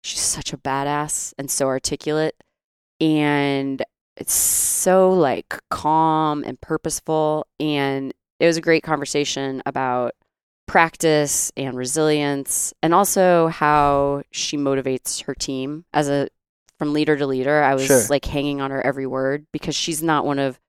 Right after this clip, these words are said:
Speaker 1: she's of course charismatic, but she's not, like, a loud, she's not, loud is not the right word. She's not a Megan Rapinoe, you know, it's a different vibe.
Speaker 2: Different vibe.
Speaker 1: And yet she's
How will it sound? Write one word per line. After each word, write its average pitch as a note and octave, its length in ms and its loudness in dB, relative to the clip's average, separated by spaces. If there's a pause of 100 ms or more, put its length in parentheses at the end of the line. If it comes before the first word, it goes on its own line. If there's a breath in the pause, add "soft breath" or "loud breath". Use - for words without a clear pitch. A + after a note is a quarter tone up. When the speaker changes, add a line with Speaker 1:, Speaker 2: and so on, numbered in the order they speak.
Speaker 1:
she's F3 260 -6 (120)
of - 140 -6
course G3+ 260 0
charismatic, B2+ 640 -2
but D3 100 -4
she's C#3 220 -4
not, C#3 240 0
like, C3 260 -4 (560)
a D3+ 100 6
loud, C3+ 840 4 (200)
she's A3 180 0
not, G#3 340 6 (300)
loud A#2+ 360 -2
is C3 180 -10
not C3 160 -6
the C3+ 80 -6
right B2+ 120 -2
word. - 100 -6
She's G3 140 -4
not G3+ 180 6
a E3+ 220 8
Megan D3+ 300 2
Rapinoe, C3 520 -6
you D3 100 -8
know, C#3 120 0
it's - 180 -4
a D3 40 -10
different C#3+ 440 0
vibe. C3+ 440 0
Speaker 2:
Different A#2+ 260 -2
vibe. F#2+ 260 -2
Speaker 1:
And D3+ 260 2
yet C#3 300 2
she's C#3 240 -4